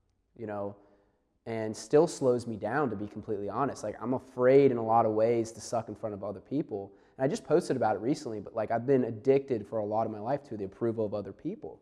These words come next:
and the acceptance of other people. So I wanna show my best self all the time, and that's it, because I don't want you to know that there's anything wrong with me. What happens is you live a facade.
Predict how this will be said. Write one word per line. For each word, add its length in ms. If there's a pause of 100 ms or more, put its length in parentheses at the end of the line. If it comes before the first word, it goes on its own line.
(680)
and 340 (380)
the 80
acceptance 580
of 100
other 180
people. 340
So 140
I 40
wanna 240
show 260
my 180
best 360
self 220 (100)
all 160
the 80
time, 380 (480)
and 140
that's 260
it, 380 (380)
because 240
I 80
don't 120
want 220
you 80
to 60
know 420
that 160
there's 240
anything 360
wrong 360
with 160
me. 160
What 160
happens 460
is 80
you 180
live 220
a 60
facade. 680